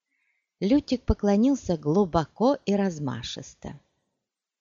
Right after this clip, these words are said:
"Виконт", продолжала княгиня, "сообщил нам ваши имена, характер и цель вашей экспедиции. Поведал, что привело вас в Тусент. Повествование его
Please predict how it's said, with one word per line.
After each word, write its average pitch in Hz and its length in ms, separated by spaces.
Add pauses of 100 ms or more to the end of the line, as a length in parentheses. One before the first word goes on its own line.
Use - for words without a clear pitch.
(400)
"Виконт", 185 800 (300)
продолжала 135 600
княгиня, 117 600 (360)
"сообщил 233 680
нам 123 240
ваши 131 340
имена, 131 500 (440)
характер 202 800
и 151 100
цель 127 240
вашей 131 360
экспедиции. 175 1000 (720)
Поведал, 151 560
что - 240
привело 127 460
вас 131 240
в - 20
Тусент. 135 640 (1400)
Повествование 156 920
его 151 420